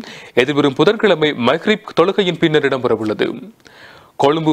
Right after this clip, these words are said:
பெரிய பள்ளிவாசலின் நிர்வாகிகள், புறக்குழு உறுப்பினர்கள், அகில இலங்கை ஜமியத்துல்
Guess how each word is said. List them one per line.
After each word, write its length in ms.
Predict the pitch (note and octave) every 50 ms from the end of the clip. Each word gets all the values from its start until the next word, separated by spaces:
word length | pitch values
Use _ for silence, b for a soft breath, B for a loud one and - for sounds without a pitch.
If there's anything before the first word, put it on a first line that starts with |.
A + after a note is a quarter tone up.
| D3 -
பெரிய 220 | D3+ D#3 G3+ A#3+ B3 -
பள்ளிவாசலின் 580 | G3 F#3 E3 D3+ D#3 D3+ - D#3 D3 E3 F#3
நிர்வாகிகள், 560 | D#3+ C3+ C3 C3+ C3 - F3 - C#3+ A#2 B2 E3 G3+ G3+ B B B B B _
புறக்குழு 400 | D3+ D3+ D3 C#3+ - D#3 D3+ C#3 A#2+ B2
உறுப்பினர்கள், 560 | C3 C#3+ - D#3 C#3+ C#3 C3+ - - G3+ G#3+ C#3 B2+
அகில 280 | C3 - D3+ C#3+ C#3 C3 C3
இலங்கை 320 | C#3 C#3 C#3 C3 E3+ G#3 A3+ A3+ B B B B B B B B B _ - C3
ஜமியத்துல் 500 | B2+ C3+ D#3 F#3 A3 A#3+ - - G#3+ G#3+